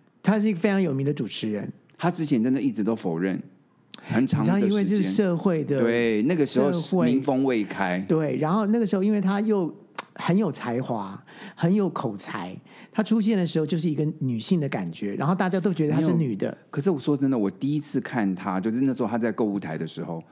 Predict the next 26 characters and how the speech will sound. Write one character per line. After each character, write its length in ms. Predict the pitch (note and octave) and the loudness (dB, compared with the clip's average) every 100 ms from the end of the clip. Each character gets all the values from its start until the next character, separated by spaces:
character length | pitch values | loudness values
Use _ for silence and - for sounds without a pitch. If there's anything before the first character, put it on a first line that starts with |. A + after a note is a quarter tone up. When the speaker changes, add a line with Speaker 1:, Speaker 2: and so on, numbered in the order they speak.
| - - | -12 -2
Speaker 2:
我 100 | A#2+ | 0
就 80 | F3+ | 2
知 120 | D#3+ | 2
道 120 | C3+ | 0
他 140 | C3+ | 0
一 60 | A2+ | 0
定 120 | G#2+ | 0
是 80 | G#2+ | -2
跨 180 | - A3+ | 0 0
性 20 | |
别 80 | A3+ | 2
的。 20 | |
Speaker 1:
因 60 | F#3 | 2
为 60 | |
没 20 | |
办 220 | F3 F#3+ F3+ | 2 2 0
法， 220 | C#3+ C3 | 0 0
因 80 | D#3 | 0
为 60 | |
声 140 | C#3+ D#3 | 0 0
音 60 | |
就 100 | C#3+ | 0
那 80 | C#3 | -2
么 80 | C3 | -2
粗 240 | - A2 | -6 -6
啊。 260 | A#2 A2+ | -4 -6